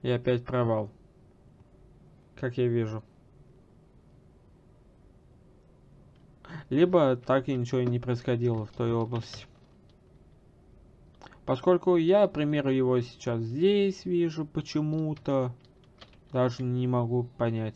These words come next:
из-за чего я тут вижу его. Мне его надо оттянуть на С.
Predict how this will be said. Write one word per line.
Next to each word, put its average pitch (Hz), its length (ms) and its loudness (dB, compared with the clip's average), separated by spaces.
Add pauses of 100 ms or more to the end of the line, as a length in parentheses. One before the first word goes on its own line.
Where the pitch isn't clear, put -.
из-за 107 240 -8
чего 139 440 0
я 202 180 0
тут 185 260 -6
вижу 143 420 -4
его. 120 280 -4 (1200)
Мне 143 200 0
его 165 200 6
надо 156 280 2
оттянуть 156 560 -2
на 135 360 -2
С. 117 320 -2